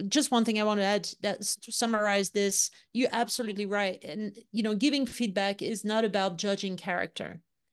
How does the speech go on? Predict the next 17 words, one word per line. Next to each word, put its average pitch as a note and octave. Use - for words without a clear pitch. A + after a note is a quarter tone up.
It's G#3
about G#3
changing G#3
a F#3
behavior. F3
So -
there's B3
a C4+
big A#3
difference A3+
between G#3
telling G#3+
somebody, F#3
um, F3
"You're A#3+
arrogant," G3+
or G3